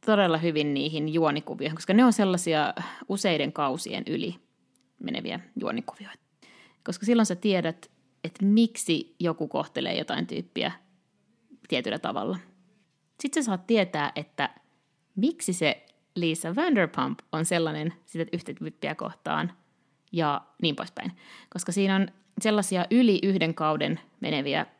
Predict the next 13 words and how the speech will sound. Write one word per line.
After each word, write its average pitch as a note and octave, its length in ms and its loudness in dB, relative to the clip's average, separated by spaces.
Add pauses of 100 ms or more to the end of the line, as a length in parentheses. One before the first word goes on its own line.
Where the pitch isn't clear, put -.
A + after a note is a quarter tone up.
juonikuvioita, G#3 760 2 (560)
ja - 80 -4
sit F3+ 180 -4
siitä F3+ 180 -2
tippuu F3+ 520 0
ihmisiä F#3+ 420 2
pois F3+ 400 0
välillä, A3+ 360 2 (300)
ja F3+ 60 0
sitten G3 200 0
tuleekin F3 340 0
uudestaan G#3+ 480 2
sinne - 320 -4